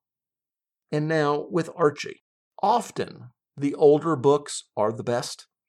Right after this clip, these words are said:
but issue six forty-seven from twenty thirteen is pretty good, as it sends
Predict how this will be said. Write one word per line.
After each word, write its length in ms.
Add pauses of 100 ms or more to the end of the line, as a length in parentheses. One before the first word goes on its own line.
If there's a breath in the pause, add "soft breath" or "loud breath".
(440)
but 160
issue 460
six 380
forty-seven 760 (500)
from 320 (200)
twenty 360
thirteen 600 (100)
is 180
pretty 340
good, 320 (640)
as 180
it 140
sends 400